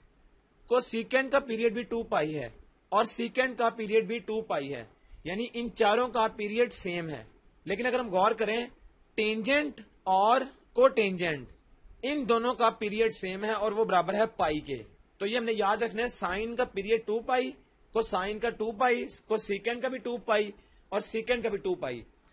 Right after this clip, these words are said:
लेकिन tangent और cotangent, इन दोनों का पीरियड है पाई। तो पीरियड का मतलब ये था कि अगर हम उस फंक्शन में उसका पीरियड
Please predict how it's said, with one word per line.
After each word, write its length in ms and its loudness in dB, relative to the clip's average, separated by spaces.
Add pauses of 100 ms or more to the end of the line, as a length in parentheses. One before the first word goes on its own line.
(260)
लेकिन 300 -2 (100)
tangent 560 -2
और 220 2
cotangent, 520 -2 (320)
इन 160 -4
दोनों 240 -4
का 120 -6
पीरियड 400 -4
है 120 0 (140)
पाई। 280 -2 (400)
तो 60 0
पीरियड 360 -4
का 80 -2
मतलब 300 -2
ये 180 0
था 240 2 (420)
कि 60 2
अगर 320 -2
हम 300 -4
उस 260 -6 (320)
फंक्शन 460 -4
में 360 -4 (340)
उसका 300 2
पीरियड 480 -2